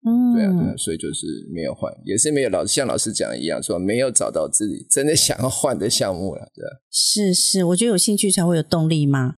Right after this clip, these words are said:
Speaker 1: 对，那也很感谢你没有换，才会让我遇见你。
Speaker 2: 哦，谢谢老师。
Speaker 1: <laughs> 我非常欣赏啊，你对美的鉴赏力。我想问问你啊，你如何觉察到他人美丽的视角？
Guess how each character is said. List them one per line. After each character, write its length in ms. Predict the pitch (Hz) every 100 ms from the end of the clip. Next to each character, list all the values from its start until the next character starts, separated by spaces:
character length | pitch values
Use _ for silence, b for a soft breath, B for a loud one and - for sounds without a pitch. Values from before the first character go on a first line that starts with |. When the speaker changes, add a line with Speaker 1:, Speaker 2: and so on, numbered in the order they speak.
| _ -
Speaker 1:
对， 160 | 190
那 140 | 208 220
也 120 | 175
很 420 | 156 165 143 180 _ -
感 180 | 165 147
谢 220 | - 196
你 160 | 160 147
没 120 | 151
有 140 | 156
换， 320 | - 180 139
才 140 | - 160
会 100 | 165
让 200 | 170 151
我 80 | 131
遇 160 | 175
见 260 | 151 - 165
你。 300 | - - - - 196
Speaker 2:
哦， 100 | -
谢 160 | -
谢 140 | - -
老 120 | -
师。 340 | - - - 277 - - -
Speaker 1:
<laughs> 400 | - _ _ -
我 100 | 202
非 200 | - 359
常 120 | 302
欣 220 | 262 269
赏 260 | 254 220 175
啊， 180 | 170 165
你 140 | 165
对 200 | 165 208
美 340 | 190 180 160
的 180 | 151 151
鉴 300 | 151 202 175
赏 320 | 170 156 143
力。 280 | 156 165 160 _ _
我 100 | 185
想 220 | 190 175
问 100 | 185 196
问 180 | 190
你 180 | 165 151
啊， 220 | 143 143
你 240 | 156 165 165
如 180 | 165 190
何 360 | - 190 165
觉 180 | 160 170
察 200 | 170 170
到 200 | 185 175
他 280 | 160 - 185
人 140 | 170
美 260 | 165 175 143
丽 200 | 160 170
的 100 | 156
视 260 | - 165
角？ 200 | 151 -